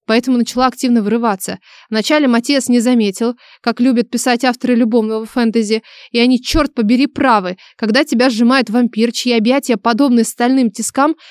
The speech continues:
жалкие попытки человека дергаться или противиться просто смешны. Я даже соглашусь, что тут уместно писать «жалкая тушка»,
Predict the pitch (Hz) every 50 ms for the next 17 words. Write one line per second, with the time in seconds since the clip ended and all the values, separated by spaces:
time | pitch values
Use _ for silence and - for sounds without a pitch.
0 | - - - 214 175 269 277 240 311 - - 247 - 226 214 - - 311 320 -
1 | - 240 - - 247 233 233 254 277 262 262 240 208 180 185 233 277 294 277 240
2 | 233 233 - - 220 214 208 202 196 240 214 208 - - 294 294 277 247 - -
3 | 202 - - 214 233 254 285 - - 247 220 - - 220 240 233 - - 233 220
4 | 202 180 185 - - - - - _ 233 247 262 262 247 277 277 262 269 - 294
5 | 262 240 254 262 247 - 311 302 - - - 226 - 269 262 - - - - -
6 | _ 240 240 240 262 294 294 - - 254 233 220 233 - - 269 269 269 254 -
7 | _ _ _ _ - 226 196 226 240 254 262 269 262 - 277 262 262 254 - 269
8 | 247 226 - - - - - 180